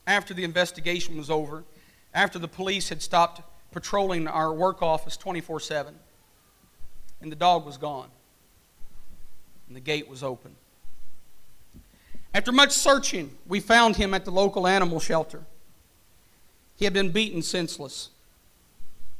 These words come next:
He could barely walk. Whatever it took to, to walk appeared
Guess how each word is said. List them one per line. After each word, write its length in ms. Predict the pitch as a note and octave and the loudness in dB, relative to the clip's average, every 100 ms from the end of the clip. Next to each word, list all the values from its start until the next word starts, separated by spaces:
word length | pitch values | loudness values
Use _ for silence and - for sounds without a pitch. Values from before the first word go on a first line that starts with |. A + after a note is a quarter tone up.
| - - - | -2 -2 0
He 60 | |
could 100 | - | 0
barely 260 | D3+ G#3 F#3+ | 4 6 6
walk. 420 | F3+ G3 G3+ G3+ - - - _ - - | 8 10 10 6 -10 -20 -20 _ -10 -4
Whatever 360 | E3 F#3 G3+ F3 | 2 2 2 0
it 140 | E3+ | -4
took 240 | - G3 - | -2 -2 -4
to, 140 | D#3+ D3 _ _ _ | -14 -14 _ _ _
to 80 | - | -2
walk 400 | D#3+ F3 F3 - - | 4 6 4 0 -10
appeared 460 | - F#3 F3 D#3+ | -6 -2 -2 -2